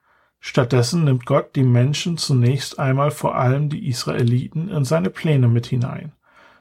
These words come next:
Er will die Schöpfung wiederherstellen, sie heilen und die ursprüngliche Ordnung restaurieren und vollenden.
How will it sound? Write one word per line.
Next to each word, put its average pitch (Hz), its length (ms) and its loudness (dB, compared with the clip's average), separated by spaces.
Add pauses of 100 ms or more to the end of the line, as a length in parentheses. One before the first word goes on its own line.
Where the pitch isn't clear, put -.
(160)
Er 131 180 2
will 143 100 4
die 135 100 2
Schöpfung 147 460 2
wiederherstellen, 135 840 2
sie 139 200 0
heilen 127 400 2
und 131 180 -4
die - 80 -4
ursprüngliche 131 800 0
Ordnung 131 380 0
restaurieren 151 720 0
und 156 120 -6
vollenden. 147 640 -2